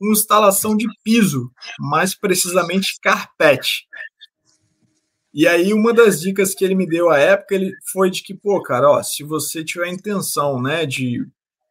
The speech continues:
um dia voltar pros Estados Unidos ou ficar aqui nos Estados Unidos,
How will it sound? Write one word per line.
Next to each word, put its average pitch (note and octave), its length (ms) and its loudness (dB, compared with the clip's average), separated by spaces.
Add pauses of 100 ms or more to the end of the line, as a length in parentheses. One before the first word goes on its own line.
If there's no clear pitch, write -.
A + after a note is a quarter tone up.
(340)
um C#3+ 120 -6
dia B2+ 180 -2
voltar D3+ 380 0
pros - 140 -2
Estados B2 260 2
Unidos D3 580 -2
ou D3+ 120 -4
ficar D3 240 -2
aqui - 120 -4
nos D3 120 -8
Estados D3+ 260 -2
Unidos, E3 360 -4